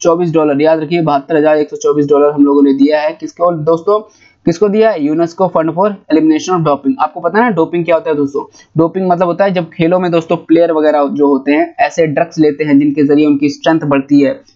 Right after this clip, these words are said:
power बढ़ती है। कई लोग जो है players जो है drugs लेते हैं, ऐसे ऐसे drugs आते हैं जो कि आपकी एनर्जी को बढ़ा देते हैं,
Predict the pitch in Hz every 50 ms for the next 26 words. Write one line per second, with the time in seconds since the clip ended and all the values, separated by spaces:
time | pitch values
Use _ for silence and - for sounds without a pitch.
0 | _ - - 180 160 165 160 156 147 143 135 135 139 135 135 127 - - - -
1 | 160 170 175 175 170 156 147 151 160 165 160 165 156 156 160 151 156 165 175 175
2 | 165 151 151 151 - 143 143 156 - - 165 156 143 131 127 - - - 156 -
3 | 175 170 165 170 147 143 156 143 - 160 147 - - 160 156 156 156 151 156 147
4 | - 151 - - 165 156 151 - 156 156 147 143 143 151 139 147 139 135 139 139
5 | 135 135 135 - 131 - -